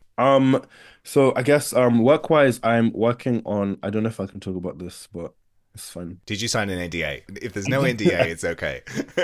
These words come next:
Speaker 2: <laughs>
Speaker 1: I mean, I'm, I'm currently working on my own podcast, actually. So, um,
Speaker 2: Nice
Speaker 1: I'm
Speaker 2: one.
Speaker 1: currently, currently working on a podcast at work, um, b-, and it's kind of talking about how we managed to get N H S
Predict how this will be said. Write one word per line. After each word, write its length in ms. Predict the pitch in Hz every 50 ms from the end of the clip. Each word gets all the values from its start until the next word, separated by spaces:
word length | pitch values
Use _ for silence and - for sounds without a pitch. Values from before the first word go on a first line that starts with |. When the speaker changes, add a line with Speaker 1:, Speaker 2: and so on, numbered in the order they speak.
| 175 - - 185 - - - - -
Speaker 2:
<laughs> 840 | - - - _ - - _ - - - - _ _ _ - - -
Speaker 1:
I 120 | 180 196
mean, 200 | 196 208 214 202 -
I'm, 180 | 175 190 196 190
I'm 160 | - 175 175 139
currently 260 | 170 180 196 185 190
working 320 | 175 165 160 165 - 160
on 100 | 151 139
my 140 | 135 131 127
own 220 | - 143 160 165
podcast, 520 | 135 151 135 113 - 131 113 101 - - -
actually. 440 | 110 - - - 98 87 87 90 90
So, 400 | - - - 113 110 107 107 101 -
um, 160 | 113 113 110
Speaker 2:
Nice 180 | 107 101 101 98 -
Speaker 1:
I'm 320 | - 110 110 110 110 110 104
Speaker 2:
one. 160 | - - -
Speaker 1:
currently, 360 | 147 147 135 131 131 131 127 - - - _ _ _ _
currently 220 | 156 151 120 147 143
working 420 | 131 131 127 127 - - 127 110
on 240 | - 107 104 104 104
a 80 | 80 -
podcast 520 | - - 110 101 - 113 104 104 101 - -
at 140 | 110 113 -
work, 400 | 104 104 101 - - - - - _ _ -
um, 320 | 98 95 92 90 90 90 - 90 87
b-, 120 | - 95 -
and 240 | 110 107 107 107
it's 200 | 104 107 107 -
kind 200 | - - 135 139
of 140 | 135 127 -
talking 360 | - - 139 131 - - 135
about 360 | 120 107 95 104 104 98 87 -
how 200 | - 117 - 113
we 100 | 117 113
managed 340 | 110 110 110 107 101 - -
to 80 | -
get 180 | 90 104 98 -
N 100 | - 98
H 180 | 98 95 - -
S 280 | 101 95 - - -